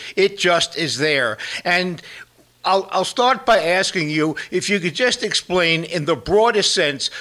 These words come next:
just so our audience who doesn't think about the administrative state every minute of every day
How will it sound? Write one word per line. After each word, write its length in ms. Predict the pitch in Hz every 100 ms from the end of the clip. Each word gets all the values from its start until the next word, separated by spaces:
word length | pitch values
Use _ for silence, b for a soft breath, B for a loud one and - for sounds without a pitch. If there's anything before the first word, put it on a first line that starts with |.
| -
just 260 | 220 233
so 220 | 214 196
our 240 | 151 170 175
audience 600 | 165 165 151 135 139 156
who 160 | 170
doesn't 420 | 139 233 233 180 151
think 320 | - 175 -
about 380 | 135 135 139 -
the 160 | 139
administrative 720 | 120 143 143 131 151 135 123
state 380 | - 147 135 -
every 300 | 156 131 131
minute 280 | 131 127 120
of 160 | 107
every 240 | 127 110 110
day 340 | 120 117 113